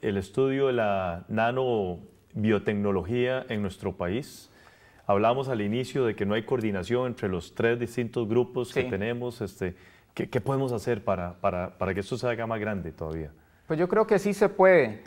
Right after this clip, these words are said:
Speaker 2: Eh, yo lo que veo como recién llegado, digamos, porque lo que tengo son apenas unos meses de vuelta en el país, es que las autoridades, eh,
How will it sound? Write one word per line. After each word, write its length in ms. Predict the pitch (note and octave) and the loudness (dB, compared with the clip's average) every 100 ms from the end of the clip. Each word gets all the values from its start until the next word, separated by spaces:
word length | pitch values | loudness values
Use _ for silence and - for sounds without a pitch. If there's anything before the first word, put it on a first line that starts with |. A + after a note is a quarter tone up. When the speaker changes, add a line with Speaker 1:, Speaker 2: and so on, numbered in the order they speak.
| - | -14
Speaker 2:
Eh, 640 | - C#3 A#2+ A#2 A#2 A#2 A#2 | -4 -2 0 0 -2 -4 -8
yo 400 | A2+ D3 F#3 G#3 | -2 2 4 4
lo 140 | F#3+ B2+ | 2 2
que 100 | B2 | 4
veo 260 | C3 F3+ | 4 4
como 400 | F#3 C#3+ B2 A#2 | 2 -2 -4 -4
recién 280 | A2+ A#2 D#3 | -4 -2 2
llegado, 400 | F3+ F3 F3 B2+ | 4 10 10 10
digamos, 400 | A#2 C#3 D3 A#2+ | 4 0 -2 -6
porque 400 | - - - A2+ | -12 -20 -12 -10
lo 120 | G#2+ | -8
que 120 | G#2 A#2+ | -10 -10
tengo 260 | B2 B2+ | -8 -6
son 160 | C#3 C#3 | -4 -6
apenas 400 | C#3 C#3+ C#3+ C#3 | -4 -4 -4 -8
unos 180 | C#3 C#3+ | -8 -8
meses 320 | C3+ C#3 C#3+ | -8 -8 -6
de 60 | |
vuelta 460 | C#3+ D3+ D3 - D3+ | -4 -2 -4 -6 -8
en 80 | C#3+ | -8
el 80 | C#3 | -4
país, 420 | D3 C#3+ C#3+ - - - - _ _ | -2 -2 -4 -10 -20 -20 -20 _ _
es 260 | - C#3 - | 0 0 4
que 640 | F#3+ F#3+ D#3 A#2+ - - - | 6 8 8 4 -2 -14 -2
las 200 | C3 C3+ | 2 2
autoridades, 1500 | B2 C3 B2 B2 B2+ C#3+ E3+ F3+ - - - - - - - - - - _ _ - | 2 2 2 6 10 10 8 4 -2 -18 -20 -20 -20 -20 -20 -20 -20 -20 _ _ -10
eh, 720 | A#2 A2+ A2 A2 G#2+ G#2+ G#2+ | -6 -4 -4 -6 -6 -8 -10